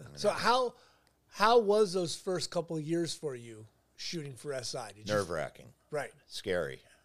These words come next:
Speaker 2: You
Speaker 1: Terrifying,
Speaker 2: know?
Speaker 1: right?
Speaker 2: Yeah.
Speaker 1: This isn't S C's, you know, sports information
Speaker 2: Yeah.
Speaker 1: department where you make some black and white prints and they
Speaker 2: Right.
Speaker 1: make the
Speaker 2: Yeah.
Speaker 1: program
Speaker 2: Yeah.
Speaker 1: next.
Speaker 2: Yeah.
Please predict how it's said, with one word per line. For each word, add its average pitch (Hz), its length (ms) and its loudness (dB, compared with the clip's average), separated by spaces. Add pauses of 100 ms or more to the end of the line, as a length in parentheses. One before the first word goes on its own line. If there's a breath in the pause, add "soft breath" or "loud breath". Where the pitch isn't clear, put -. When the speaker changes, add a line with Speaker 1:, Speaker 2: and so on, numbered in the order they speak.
(200 soft breath)
Speaker 2:
You - 40 -18
Speaker 1:
Terrifying, 147 460 2
Speaker 2:
know? 131 80 -10
Speaker 1:
right? 147 100 -2
Speaker 2:
Yeah. 160 60 0
Speaker 1:
This 190 160 -2
isn't 208 260 0
S 190 160 0
C's, 185 400 -6 (420 soft breath)
you 175 120 -4
know, 135 400 -6 (160)
sports - 440 -4
information 165 440 -4
Speaker 2:
Yeah. 175 80 0
Speaker 1:
department 151 320 -2
where 151 100 -6
you 151 80 -10
make 151 200 -2
some 143 200 -8
black 147 300 -4
and 151 80 -8
white 143 200 -6
prints 139 380 -6
and - 80 -4
they 113 60 0
Speaker 2:
Right. 151 160 -2
Speaker 1:
make 139 180 -10
the - 60 -14
Speaker 2:
Yeah. - 80 -12
Speaker 1:
program 175 360 2
Speaker 2:
Yeah. 85 120 -2
Speaker 1:
next. - 220 -12 (100)
Speaker 2:
Yeah. 76 220 -8